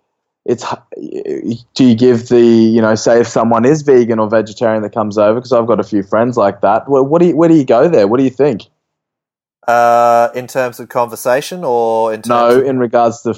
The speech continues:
Speaker 1: to cooking of the food. Just very, uh, curious.
Speaker 2: Oh, well, y-, I don't know,
Speaker 1: Should they
Speaker 2: man.
Speaker 1: bring their own cooking utensils?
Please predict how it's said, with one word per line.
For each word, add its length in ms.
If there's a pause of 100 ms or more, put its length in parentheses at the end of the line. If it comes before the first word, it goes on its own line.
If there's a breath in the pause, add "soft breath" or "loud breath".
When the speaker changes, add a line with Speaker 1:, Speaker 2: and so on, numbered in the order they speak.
(160)
Speaker 1:
to 100
cooking 380
of 100
the 80
food. 420 (260)
Just 260 (360)
very, 440
uh, 200
curious. 600 (1040)
Speaker 2:
Oh, 340
well, 180
y-, 180 (1000)
I 120
don't 100
know, 60
Speaker 1:
Should 140
they 80
Speaker 2:
man. 160
Speaker 1:
bring 120
their 160
own 180
cooking 320
utensils? 720